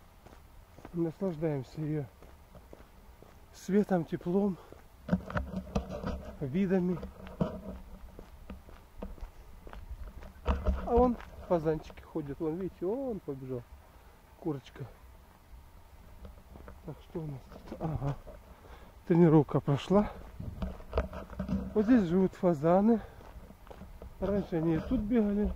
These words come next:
но так как все повыкашивали, теперь они предпочитают заросли.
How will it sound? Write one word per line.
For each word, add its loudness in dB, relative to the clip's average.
но 0
так -4
как -10
все -4
повыкашивали, 2
теперь 2
они 2
предпочитают 2
заросли. 4